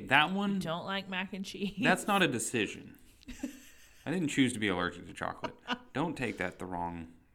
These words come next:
Speaker 1: worldly way. Uh, we, we can take that so many ways. I didn't choose to be allergic to chocolate.
Speaker 2: Uh-huh.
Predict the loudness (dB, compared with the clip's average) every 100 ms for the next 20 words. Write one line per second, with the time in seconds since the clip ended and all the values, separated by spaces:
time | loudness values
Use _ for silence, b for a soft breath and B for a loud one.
0 | -12 -4 -4 -4 -10 -8 -8 -10 -12 b
1 | b b b -4 0 2 0 B B B
2 | B B B B -6 -2 2 2 2 0
3 | 0 0 -2 -2 0 0 -2 -6 B 6
4 | 6 6 6 6 6 4 6 6 4 0
5 | 4 6 6 2 0 -2 -4 -2 -2